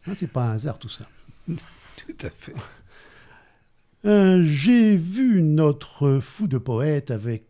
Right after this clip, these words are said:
Speaker 1: euh, ses yeux de chouette, sa barbe en feuille d'artichaut et son nez en pied de réchaud.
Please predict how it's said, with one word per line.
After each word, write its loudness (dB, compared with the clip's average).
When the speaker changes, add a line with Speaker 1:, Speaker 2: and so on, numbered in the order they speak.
Speaker 1:
euh, -4
ses -6
yeux -2
de -4
chouette, -6
sa -8
barbe -4
en -4
feuille -6
d'artichaut -8
et -6
son -8
nez -4
en -6
pied -12
de -10
réchaud. -12